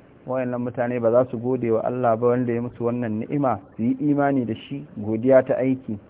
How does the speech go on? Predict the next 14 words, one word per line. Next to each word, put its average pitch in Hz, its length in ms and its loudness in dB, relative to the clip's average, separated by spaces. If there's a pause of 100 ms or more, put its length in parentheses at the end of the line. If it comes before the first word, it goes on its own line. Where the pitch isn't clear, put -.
(680)
tunda 131 460 4 (540)
ba 117 420 6
da 113 220 6
ban 139 260 0
ya 147 160 2
halicce 127 480 -4
su 127 80 -12
ba 127 100 -2
da 123 140 2
ba 117 80 -4
za 135 140 4
a - 120 -4
samar 117 300 -4
da 110 100 -8